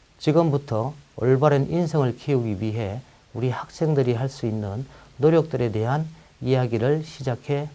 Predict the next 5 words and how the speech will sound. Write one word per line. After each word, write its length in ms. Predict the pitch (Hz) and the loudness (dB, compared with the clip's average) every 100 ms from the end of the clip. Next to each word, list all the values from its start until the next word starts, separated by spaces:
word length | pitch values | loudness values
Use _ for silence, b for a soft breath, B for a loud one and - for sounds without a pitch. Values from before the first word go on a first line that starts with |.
| - | -10
보도록 460 | 107 113 117 123 110 | -4 -2 -2 -4 -6
하겠습니다. 600 | 101 - 95 80 76 - _ B B B B B - | -10 -10 -10 -10 -14 -18 _ B B B B B -4
첫째, 500 | 165 160 147 101 85 b b - | -2 4 4 4 -2 b b -2
자신을 560 | 139 143 165 170 190 | 0 2 4 4 2
사랑하세요. 720 | 185 - 127 113 95 98 82 | -2 0 2 2 -2 -4 -6